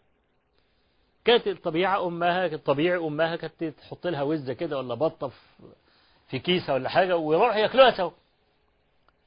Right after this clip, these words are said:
بيقول: "ما كشفتني قط". مريت في حياتي حتى بعد ما بقى هو مقاول كبير والكلام ده،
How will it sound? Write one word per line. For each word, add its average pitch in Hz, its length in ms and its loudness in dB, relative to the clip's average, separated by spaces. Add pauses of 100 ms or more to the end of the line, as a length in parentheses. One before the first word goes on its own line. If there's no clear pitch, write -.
(520)
بيقول: 214 340 -2
"ما 220 220 0
كشفتني 185 720 -6
قط". - 280 -8 (1600)
مريت 131 380 0
في 170 120 -6
حياتي 165 460 0
حتى 135 280 -8
بعد 139 240 -2
ما 120 120 -8
بقى 139 240 -4
هو 131 220 -4
مقاول 131 360 -6
كبير 127 360 -8
والكلام 135 380 -6
ده، 180 120 -8